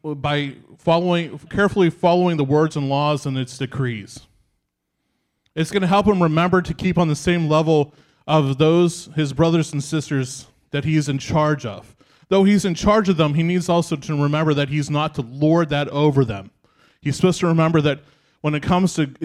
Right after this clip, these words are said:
in the face of God, in the sight of God,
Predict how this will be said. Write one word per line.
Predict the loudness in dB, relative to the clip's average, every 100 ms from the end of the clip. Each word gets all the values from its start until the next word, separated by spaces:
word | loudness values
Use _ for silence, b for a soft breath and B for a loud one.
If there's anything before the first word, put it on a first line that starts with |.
| -8 -6
in | -4 -2
the | -2
face | -2 -2 -2
of | -6
God, | -2 -2 0
in | -2 -4
the |
sight | -4 -4 -4
of | -2
God, | -2 -2 -4